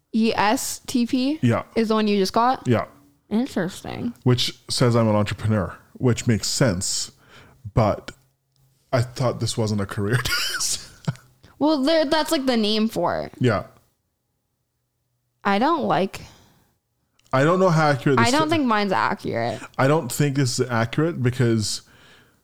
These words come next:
Speaker 2: um, I, I get some of the questions, but there were some of the questions were just like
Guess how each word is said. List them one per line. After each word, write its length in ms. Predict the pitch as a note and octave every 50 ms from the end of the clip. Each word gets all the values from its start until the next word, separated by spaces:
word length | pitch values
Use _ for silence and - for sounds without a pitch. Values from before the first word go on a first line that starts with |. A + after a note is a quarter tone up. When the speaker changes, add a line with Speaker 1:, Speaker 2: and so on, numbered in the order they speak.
| _ _ _ _ _ _ _ _ _ _ _
Speaker 2:
um, 640 | B2+ A#2+ G#2+ G#2+ G#2+ G#2 G#2 G#2+ G#2+ G#2+ A#2+ - - _ _ _ _ _ _ _ _ _ _ _ _ _ _ _ _ _ _ _ _ _ _ _ _ _ _ - _ _
I, 280 | - A#2 B2 B2+ C3+ B2+
I 40 | A#2
get 380 | G#2+ F2+ - A2+ A2+ D3 -
some 220 | C#3+ - - C#3+ C3
of 80 | B2+
the 80 | B2 A#2+
questions, 480 | B2 - B2 A#2+ A#2+ - - D#3+ E3 C#3
but 120 | B2 G#2
there 100 | A2 A2+
were 100 | A2+ A2
some 160 | - - C#3+
of 20 | D3
the 60 | C#3 -
questions 360 | - A#2+ A#2 - - A#2+ G#2+
were 120 | A2 G#2+
just 220 | G2+ F#2 G2+ - -
like 260 | G2+ G2 F#2+ -